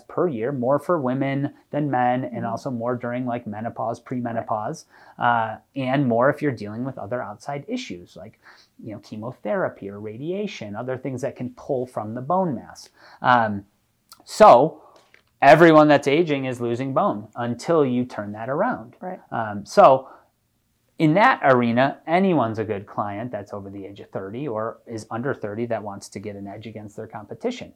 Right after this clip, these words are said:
Speaker 1: Now, if you're over that and you already have these bone mass concerns, of
Speaker 2: Mm-hmm.
Speaker 1: course, we can help because this is about bone quality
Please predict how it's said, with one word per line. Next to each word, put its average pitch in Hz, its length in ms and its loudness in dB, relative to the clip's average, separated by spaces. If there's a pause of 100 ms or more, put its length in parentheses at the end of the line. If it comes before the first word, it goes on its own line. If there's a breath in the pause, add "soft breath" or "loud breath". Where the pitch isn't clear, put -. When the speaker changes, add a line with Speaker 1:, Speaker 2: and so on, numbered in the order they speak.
(140)
Speaker 1:
Now, 135 520 2 (220 loud breath)
if 131 220 -2
you're 120 300 0
over 147 280 6
that 120 240 0
and 120 140 -2
you 113 100 -2
already 113 220 0
have 120 340 0
these 113 200 -8
bone 110 440 -8
mass 107 300 -10
concerns, 147 720 2
of - 160 -6
Speaker 2:
Mm-hmm. 95 80 -14
Speaker 1:
course, 117 320 -4 (260 loud breath)
we 123 260 -4
can 107 360 -6 (120)
help - 360 -6 (160)
because 123 400 -6 (140 soft breath)
this 139 200 -4
is 131 140 -2
about 120 380 2
bone 117 400 -2 (420 soft breath)
quality 110 720 4